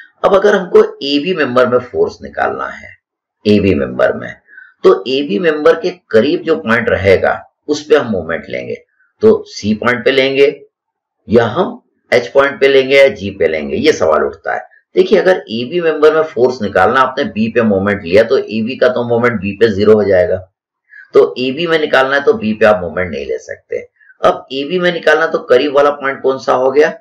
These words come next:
एच हो गया, तो हमको H point पे moment लेना है। कैसे लेना है देखिए, हमने left side का equilibrium consider किया और एबी member में निकालना है।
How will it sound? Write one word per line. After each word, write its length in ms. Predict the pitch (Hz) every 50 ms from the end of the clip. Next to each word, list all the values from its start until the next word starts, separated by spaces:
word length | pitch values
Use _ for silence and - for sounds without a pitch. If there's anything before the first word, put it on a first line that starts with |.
| _ _ _ _ _ -
एच 260 | 110 127 - - - 87
हो 100 | 76 67
गया, 240 | 64 67 65 65 64 - - _ _ _ _ _
तो 80 | 120 117
हमको 300 | 123 123 151 - - -
H 160 | 127 131 - -
point 320 | - 90 82 73 71 71
पे 100 | 69 67
moment 340 | 62 64 64 62 62 60 - -
लेना 220 | 50 50 - -
है। 220 | 50 - - - - _ _ _ _ _ _ _ _ _ _ _ _ _ _ _ _ _ -
कैसे 260 | - - - - 87
लेना 240 | 65 60 60 58 58
है 120 | 58 58
देखिए, 420 | 57 - - - - - 50 - - _ _ _ _ - - - - - - - - - - - _ - -
हमने 260 | 156 185 202 220 214
left 260 | 160 143 143 156 -
side 300 | - - 160 160 156 -
का 60 | - 160
equilibrium 600 | 147 127 131 - - 131 127 117 113 117 131 131
consider 480 | - - 87 85 - - 87 85 85 -
किया 320 | - - 80 90 110 131 131 - - -
और 180 | 131 147 - - 123
एबी 240 | 127 127 123 143 147
member 360 | 127 110 104 101 98 104 98
में 120 | 104 104
निकालना 500 | 85 80 73 - 69 71 71 73 71 69 69
है। 200 | - - 58